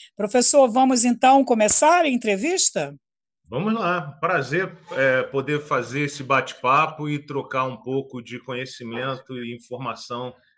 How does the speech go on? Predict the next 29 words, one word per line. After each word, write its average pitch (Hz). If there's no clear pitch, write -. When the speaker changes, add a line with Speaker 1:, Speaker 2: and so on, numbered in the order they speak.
Speaker 2:
nessa 127
importante 131
área 120
aí 117
da 123
educação. 113
Speaker 1:
Sim, 214
então, 202
como 247
eu 262
falei, 226
o 285
nosso 233
assunto, 220
o -
nosso 202
tema 220
de 175
hoje 233
é 190
a 202
reforma 247
do 247
ensino 262
médio. 131
Então, 180
vamos 247
lá. 143
Professor, 302